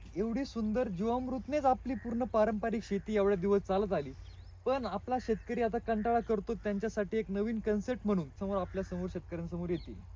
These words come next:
की याच्यात झिरो हॅरेसमेंट. तुम्ही ट्यूब बसवायची, तुमचं जे काही मटेरियल आहे ते ट्यूबमध्ये फिल करायचं, anaerobic बॅक्टेरिया फर्मेंटेशन करणार, एका एअर वॉलमधून एअर बाहेर निघणार आणि लिक्विड वॉलमधून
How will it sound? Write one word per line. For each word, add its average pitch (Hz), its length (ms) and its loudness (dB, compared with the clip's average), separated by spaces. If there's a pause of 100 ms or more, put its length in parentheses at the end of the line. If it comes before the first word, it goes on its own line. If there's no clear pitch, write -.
(600)
की 233 60 -4
याच्यात 233 460 -2
झिरो 165 460 0
हॅरेसमेंट. 214 560 6 (300)
तुम्ही 226 180 -2
ट्यूब 254 220 -4
बसवायची, 247 640 0 (360)
तुमचं 214 320 0
जे 208 160 0
काही 240 180 0
मटेरियल 226 440 2
आहे 165 200 6 (340)
ते 208 60 0
ट्यूबमध्ये 220 520 -2
फिल 240 220 -4
करायचं, 190 440 2 (320)
anaerobic 196 520 0
बॅक्टेरिया 220 360 2
फर्मेंटेशन 240 640 0
करणार, 185 360 2 (280)
एका 233 300 0 (280)
एअर 233 160 0
वॉलमधून 233 500 2
एअर 240 240 2
बाहेर 233 220 4
निघणार 185 340 2 (320)
आणि 202 400 0
लिक्विड 208 340 -2
वॉलमधून 202 500 6